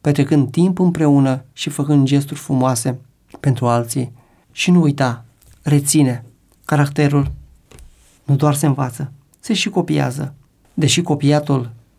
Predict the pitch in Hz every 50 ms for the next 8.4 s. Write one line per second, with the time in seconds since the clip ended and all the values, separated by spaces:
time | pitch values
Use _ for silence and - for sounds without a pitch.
0 | _ _ - - - 165 147 143 151 143 - - - 151 147 143 139 139 135 -
1 | - - - _ _ _ _ - 214 156 143 139 139 156 151 143 147 139 127 135
2 | 151 170 170 - - - 156 139 143 143 139 135 135 131 139 156 156 147 - _
3 | _ _ _ _ _ _ - 160 143 139 185 208 180 170 180 175 175 160 143 147
4 | 143 147 139 127 113 113 - 156 151 147 151 - - _ _ _ _ - 185 180
5 | 165 147 147 143 143 143 - 147 143 139 - - _ _ _ _ _ _ _ -
6 | - - 147 123 127 127 117 - - - _ _ _ _ _ _ _ _ - 147
7 | 147 147 160 147 143 - 165 160 160 - - 151 147 135 - - - - - -
8 | 156 147 143 135 135 131 120 113